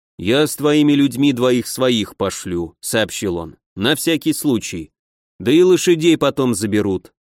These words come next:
«Хорошо», согласился я, хотя вначале планировал взять Михалёва с собой. Но, поразмыслив, решил, что и в самом деле пусть сопровождают Ваську.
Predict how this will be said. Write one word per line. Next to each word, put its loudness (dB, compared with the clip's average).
«Хорошо», 0
согласился -4
я, -4
хотя 0
вначале 0
планировал 2
взять -2
Михалёва 0
с -4
собой. -4
Но, 2
поразмыслив, 0
решил, -2
что -4
и 0
в -8
самом -2
деле 2
пусть -6
сопровождают -2
Ваську. -4